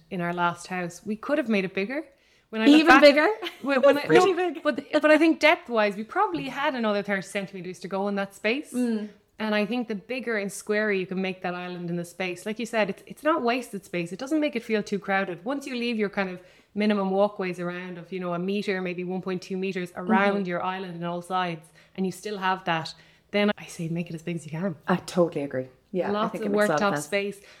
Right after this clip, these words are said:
Speaker 1: and try not to break up your worktop space with, you know, kind of appliance a little bit, appliance a little bit. Try and keep runs of the counter space relatively clear.
Speaker 2: Yeah.
Speaker 1: So then you're, you're not working in these tiny little kind of piecemeal bits of counter space, I would say.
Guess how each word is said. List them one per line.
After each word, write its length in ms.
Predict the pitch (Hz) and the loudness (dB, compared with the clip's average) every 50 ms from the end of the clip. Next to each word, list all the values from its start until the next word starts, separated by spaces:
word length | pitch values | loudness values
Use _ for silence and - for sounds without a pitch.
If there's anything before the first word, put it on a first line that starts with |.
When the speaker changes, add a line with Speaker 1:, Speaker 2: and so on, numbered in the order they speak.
| - | -8
Speaker 1:
and 140 | - 214 214 | -6 -6 -4
try 180 | - 262 269 302 | -4 -2 0 2
not 220 | 311 320 311 302 | 2 2 0 0
to 40 | 226 | -4
break 320 | 214 - 220 220 220 220 | -6 -2 -2 -2 0 0
up 140 | 233 226 226 | -2 -2 -2
your 100 | 196 185 | -2 -2
worktop 440 | 180 196 214 208 - - 196 180 - | 0 0 0 -2 0 -2 -4 -4 -4
space 500 | - - - 190 185 190 - - - - | -6 -8 -8 -6 -6 -6 -10 -14 -18 -16
with, 360 | - 190 185 180 - - - _ _ _ _ _ - | -12 -12 -12 -12 -14 -20 -20 _ _ _ _ _ -6
you 100 | 202 202 | -2 0
know, 120 | 202 196 | 0 0
kind 160 | 185 - 190 | 0 0 -2
of 80 | 185 180 | -2 -2
appliance 520 | 175 - - 208 202 196 185 175 165 - | -2 -2 2 2 2 2 2 0 -4 -6
a 40 | - | -8
little 240 | 185 196 190 190 170 | -10 -8 -6 -6 -6
bit, 180 | 175 165 156 - | -6 -8 -12 -12
appliance 400 | 175 - - 202 190 185 180 175 | -10 -4 -2 0 0 0 -2 -6
a 20 | - | -8
little 180 | 190 175 185 | -8 -8 -8
bit. 160 | 165 156 - - | -10 -10 -12 -10
Try 280 | - - 226 240 254 | -4 0 0 2 2
and 200 | 269 262 247 220 | 2 0 -2 -2
keep 300 | - - 226 214 220 - _ _ _ _ _ _ - | -2 -2 -2 -2 -2 -4 _ _ _ _ _ _ -8
runs 480 | 185 196 208 214 214 214 214 208 190 - | -4 0 2 2 4 4 2 2 0 -2
of 180 | - 185 175 - | -6 -10 -8 -8
the 60 | 190 | -10
counter 380 | - - 175 180 190 180 196 | -8 -4 -4 -4 -4 -4 -6
space 440 | 185 - - 170 170 170 - - - _ _ _ - | -8 -8 -6 -6 -6 -6 -8 -12 -20 _ _ _ -4
relatively 520 | 185 185 190 190 185 - 190 165 170 180 | -2 -2 -2 -2 -2 -4 -6 -6 -6 -8
clear. 420 | 175 - - 180 185 185 202 240 262 - _ - | -8 -8 -8 -6 -4 -4 -4 -6 -8 -10 _ -8
Speaker 2:
Yeah. 480 | 214 208 214 226 240 240 240 226 208 185 | -4 0 4 6 8 10 10 10 10 8
Speaker 1:
So 40 | 196 | 6
then 140 | 202 202 196 | 4 0 -2
you're, 120 | 202 196 | -4 -6
you're 140 | - 196 214 | -6 -4 -2
not 180 | 190 208 202 202 | 0 0 2 2
working 340 | 208 214 214 - 190 180 | 2 0 0 -2 -4 -4
in 100 | 180 175 | -4 -2
these 140 | 175 180 175 | -4 -4 -6
tiny 360 | - - - 185 185 185 180 | -8 -8 -6 -4 -4 -4 -4
little 240 | 180 185 - - 175 | -4 -6 -6 -8 -10
kind 200 | 170 - 190 175 | -8 -6 -6 -6
of 60 | 170 | -6
piecemeal 400 | - - 220 208 - 185 175 175 | -6 -8 -8 -6 -4 -4 -4 -4
bits 280 | 170 175 180 170 - - | -4 -4 -6 -6 -6 -8
of 100 | 175 165 | -10 -6
counter 240 | - 175 175 170 175 | -2 -2 -2 -2 -2
space, 280 | - - - 180 170 - | -6 -10 -10 -10 -10 -10
I 60 | 92 | -12
would 140 | 131 196 - | -12 -12 -12
say. 200 | - - 160 | -14 -14 -14